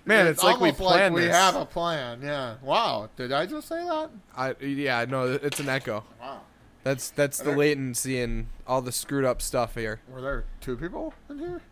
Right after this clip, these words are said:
Speaker 1: No.
Speaker 2: Oh.
Speaker 1: No, I actually don't exist. I'm a figment of your imagination.
Speaker 2: You know, that's almost not funny 'cause
Speaker 1: <laughs>
Speaker 2: that happens to me a lot more than you can imagine.
Speaker 1: <laughs>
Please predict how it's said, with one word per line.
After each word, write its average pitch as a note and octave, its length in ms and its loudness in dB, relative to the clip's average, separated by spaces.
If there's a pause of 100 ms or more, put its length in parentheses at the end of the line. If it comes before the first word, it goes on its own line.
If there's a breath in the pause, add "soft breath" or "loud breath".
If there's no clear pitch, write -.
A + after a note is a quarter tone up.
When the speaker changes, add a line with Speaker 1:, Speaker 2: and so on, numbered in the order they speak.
Speaker 1:
No. B2+ 300 -2 (140)
Speaker 2:
Oh. A2 280 -12
Speaker 1:
No, A#2+ 180 -4
I B2 200 0
actually C#3+ 340 0
don't C3+ 180 -2
exist. A2+ 400 -6
I'm A#2 100 -8
a A2 60 -8
figment B2+ 460 -8
of G#2+ 100 -12
your A#2+ 140 -2
imagination. G#2 800 -8 (720)
Speaker 2:
You C#3 160 -4
know, C#3 340 0 (640)
that's B2+ 220 -4
almost C#3+ 360 -4
not B2 280 -8
funny B2+ 320 -8 (100)
'cause A#2+ 240 -6
Speaker 1:
<laughs> - 40 -20
Speaker 2:
that C3 500 -6
happens D3+ 460 0
to C#3 80 -10
me C#3+ 180 -8
a B2+ 80 -6
lot B2 420 -4
more C3+ 300 -4
than B2+ 200 -10
you B2+ 120 -10
can B2+ 120 -14
imagine. A#2+ 640 -6
Speaker 1:
<laughs> A#3 380 -16